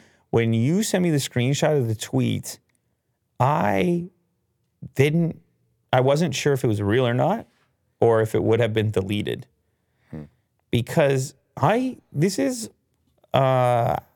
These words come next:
Speaker 1: in, I don't know, I can't describe the feeling I got when I read this. Can you describe the feeling you got when you read this?
Speaker 2: Um,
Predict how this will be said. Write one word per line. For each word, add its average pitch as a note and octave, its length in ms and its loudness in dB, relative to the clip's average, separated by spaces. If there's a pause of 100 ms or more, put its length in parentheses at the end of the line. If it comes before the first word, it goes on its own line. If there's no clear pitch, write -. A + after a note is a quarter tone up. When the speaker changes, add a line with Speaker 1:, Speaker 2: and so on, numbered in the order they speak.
(520)
Speaker 1:
in, - 500 0
I D#3+ 100 2
don't A3 100 -2
know, F#3+ 420 0
I D3+ 60 -2
can't G3 260 -2
describe C3 640 0
the A2+ 140 0
feeling B2+ 440 0
I G#2+ 120 0
got G2+ 180 2
when G2+ 140 0
I G2 40 2
read G2 260 2
this. - 320 -6 (680)
Can C3 200 4
you F3+ 160 2
describe D4 380 0
the D4 80 2
feeling C4+ 340 0
you C4 100 0
got C#4 200 2
when A#3+ 120 0
you A#3+ 80 2
read A#3+ 160 2
this? D4 240 -2 (1120)
Speaker 2:
Um, F2 360 0